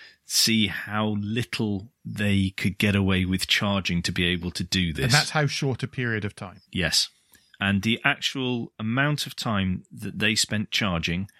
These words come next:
Speaker 1: was one hour, thirty-two minutes and thirty-two seconds, which is amazing,
Speaker 2: Hmm.
Speaker 1: actually. <laughs>
Speaker 2: And, and that's for eight hundred and fifty-five point two miles, of course, going from, from John O'Groats south, whi-,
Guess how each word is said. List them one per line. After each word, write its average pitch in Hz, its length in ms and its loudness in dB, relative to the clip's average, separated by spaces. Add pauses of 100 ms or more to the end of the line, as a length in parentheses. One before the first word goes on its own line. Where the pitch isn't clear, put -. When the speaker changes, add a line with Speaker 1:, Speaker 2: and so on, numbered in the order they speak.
(500)
Speaker 1:
was 95 260 -2
one 131 220 0
hour, 104 340 0
thirty-two 113 500 -2
minutes 90 400 0
and 90 140 -2
thirty-two 92 560 0
seconds, - 560 -2 (140)
which - 200 0
is 110 360 2 (580)
amazing, 120 600 2
Speaker 2:
Hmm. 95 80 -6
Speaker 1:
actually. - 340 2 (100)
<laughs> - 140 -8
Speaker 2:
And, 165 140 2
and 185 140 2
that's 214 200 0
for 180 180 -6
eight 196 180 0
hundred 156 320 0
and 135 100 -2
fifty-five 123 960 -2 (380)
point - 380 -6
two 185 260 0
miles, 127 560 0 (400)
of 110 180 -8
course, - 440 -8
going 95 240 -2
from, 90 380 -8 (180)
from - 260 -6
John 95 220 -2
O'Groats - 320 -4
south, 101 360 0 (540)
whi-, 196 140 6